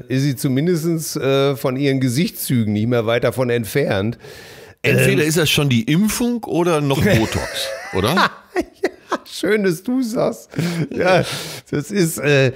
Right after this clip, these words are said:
Speaker 2: Ey, stell dir mal vor, es würde rauskommen: äh, Nebenwirkung unserer Corona-Impfung ist, dass man keine Falten mehr hat. Äh, hör mal, ne-, Ende nächster Woche wäre Deutschland durchgeimpft.
Speaker 1: Ach so, ja, siehste.
Speaker 2: Ja, und es gibt doch diesen Zahnarzt in Bayern, der hat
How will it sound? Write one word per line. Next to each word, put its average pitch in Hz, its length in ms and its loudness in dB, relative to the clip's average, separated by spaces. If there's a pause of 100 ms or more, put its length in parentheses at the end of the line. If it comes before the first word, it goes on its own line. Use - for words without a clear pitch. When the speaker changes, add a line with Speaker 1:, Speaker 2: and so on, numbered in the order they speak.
(100)
Speaker 2:
Ey, 139 120 -2
stell 196 220 2
dir 233 40 0
mal 160 140 2
vor, - 240 -2
es 110 140 0
würde 117 180 2
rauskommen: 104 520 -2
äh, 92 260 0 (260)
Nebenwirkung 139 680 2
unserer 107 520 0 (120)
Corona-Impfung 95 920 2 (420)
ist, 120 220 0
dass 135 140 -2
man 110 100 0
keine 113 260 2
Falten 131 340 0
mehr 76 180 0
hat. - 300 -12 (260)
Äh, 87 160 -2
hör 101 80 -2
mal, 110 300 2 (220)
ne-, 120 220 2 (100)
Ende 214 220 2
nächster 170 380 2
Woche 127 280 0
wäre 107 140 4
Deutschland 113 460 0
durchgeimpft. 87 680 -2 (280)
Speaker 1:
Ach - 180 -2
so, 180 240 -2
ja, 120 260 -2
siehste. 131 340 0 (260)
Speaker 2:
Ja, 139 220 0
und 123 180 2
es 151 140 0
gibt 202 140 0
doch 165 100 0
diesen 139 460 0
Zahnarzt 165 400 0
in 120 140 -2
Bayern, 123 400 0
der 104 180 -2
hat 147 100 -14